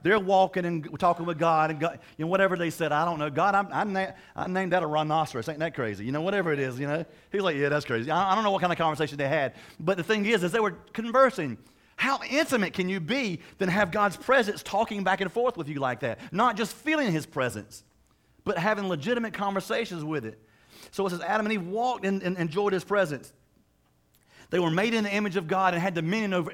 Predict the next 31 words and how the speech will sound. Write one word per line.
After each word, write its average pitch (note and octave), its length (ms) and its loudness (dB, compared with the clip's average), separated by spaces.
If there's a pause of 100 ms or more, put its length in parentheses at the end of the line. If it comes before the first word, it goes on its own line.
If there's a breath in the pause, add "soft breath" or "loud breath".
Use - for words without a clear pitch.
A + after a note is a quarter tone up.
everything F#3+ 1200 -4
that E3+ 140 0
was D3+ 100 -4
created." D3 600 -2 (500 soft breath)
They F#3 160 -2
had F#3 420 0 (200 loud breath)
the E3 120 0
authority F#3+ 480 2
through F3+ 180 0
relationship C#3+ 1080 -2 (420 soft breath)
that E3 120 -2
they D#3+ 80 2
established D#3 420 0
with C#3 120 -6
God. B2+ 400 0 (920)
Now, D3+ 100 0
when G3 180 0
they F#3 120 4
sinned, G3 600 0 (540 soft breath)
they C#3 120 0
forfeited D#3+ 800 0 (140)
that C#3+ 180 2
authority. C3 560 0 (600 soft breath)
As D3 240 0
a D3+ 40 -4
result, D3+ 460 0
their C#3 100 0
relationship D3 640 -2
with A#2+ 220 -12
God C3 260 2
suffered, B2+ 440 -4